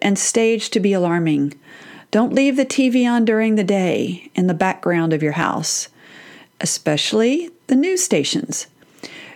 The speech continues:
When you start reading the same thing over and over again or listening or watching the same thing over and over again, that's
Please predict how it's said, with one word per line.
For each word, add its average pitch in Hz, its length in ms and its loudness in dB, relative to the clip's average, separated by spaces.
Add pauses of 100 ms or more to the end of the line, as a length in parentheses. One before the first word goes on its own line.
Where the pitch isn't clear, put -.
When 214 160 4
you 240 80 2
start 302 320 0
reading 240 380 2
the 220 80 0
same 214 300 0
thing 208 260 -2
over 202 280 2
and 202 100 -2
over 190 280 0
again 185 380 0
or 156 100 0
listening 190 480 0
or 156 120 0
watching 170 440 0
the 190 80 -2
same 196 300 0
thing 190 260 0
over 180 260 0
and 165 100 0
over 165 200 0
again, 165 480 0 (520)
that's 190 400 0